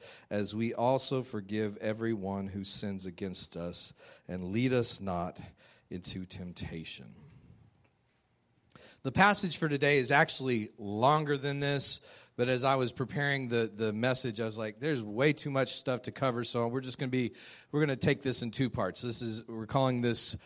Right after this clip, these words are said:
mini-series, uh, What to Pray and How to Pray. And so this is part one. Have you ever found yourself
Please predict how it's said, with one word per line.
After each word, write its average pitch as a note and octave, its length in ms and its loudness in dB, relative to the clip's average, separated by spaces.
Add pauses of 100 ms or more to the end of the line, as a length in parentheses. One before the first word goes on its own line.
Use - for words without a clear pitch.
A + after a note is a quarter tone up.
(280)
mini-series, A#2+ 1000 4 (340)
uh, G#2 420 -4 (880)
What D#3+ 220 6
to E3 100 0
Pray C#3 360 4
and A#2 100 -2
How A2+ 180 2
to F#2+ 80 -2
Pray. F2 280 -8 (1200)
And A2 180 0
so A2 160 0
this G2+ 200 -2
is F2+ 100 -8
part G2+ 300 -6
one. F2 340 -4 (1200)
Have E3+ 160 8
you A3 180 4
ever C4+ 320 8
found A3+ 300 6
yourself F#3+ 480 6